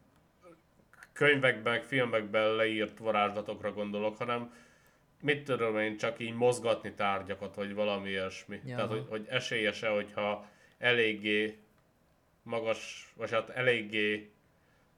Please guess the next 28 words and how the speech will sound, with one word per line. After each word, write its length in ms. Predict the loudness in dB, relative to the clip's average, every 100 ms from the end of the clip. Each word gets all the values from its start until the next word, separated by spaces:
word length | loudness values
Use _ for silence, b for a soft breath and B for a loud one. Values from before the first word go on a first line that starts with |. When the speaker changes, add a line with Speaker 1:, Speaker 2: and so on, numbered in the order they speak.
| _
Speaker 1:
felemelkedünk 760 | 6 8 10 8 6 6 2 -4
spirituálisan. 1200 | 2 4 4 4 6 8 8 4 0 -2 -2 -10 _ -12 -4 0 0
Speaker 2:
<laughs> 600 | 2 -2 -2 -16 -20 -14
Már 220 | -12 -10
megint. 340 | -8 -8 -10 -12 _ _
Speaker 1:
Igen. 460 | -6 -2 -4 -4 -12 _ _ b b b b b b b _ _ _ _ _ b b b _ _ _ _
Na, 200 | -6 -6
Speaker 2:
Hát, 140 | -4 -4
Speaker 1:
tehát, 220 | 0 2
Speaker 2:
ö, 160 | 2 0
Speaker 1:
hogy 100 | -2
Speaker 2:
nézd, 280 | -4 -4
nagyon 220 | -6 -6 -6
sok 200 | -10 -10
ember 440 | -8 -6 -8 -8 _ _ -16
hisz 260 | -14 -10
ebben, 320 | -10 -8 -10
meg 240 | -8 -10 -10
mondja, 380 | -12 -12 -10 -8
hogy 300 | -10 -14 -20 -20 -12
Speaker 1:
levitál, 640 | 0 2 2 0 4 4 4
Speaker 2:
ő 40 |
Speaker 1:
meg 200 | 0 0
ilyenek, 420 | 0 0 -2 -4
meg 160 | -14 -16 -16
Speaker 2:
Igen, 480 | -14 -12 -12 -14 -16 -18
meg 160 | -18
hogy 140 | -14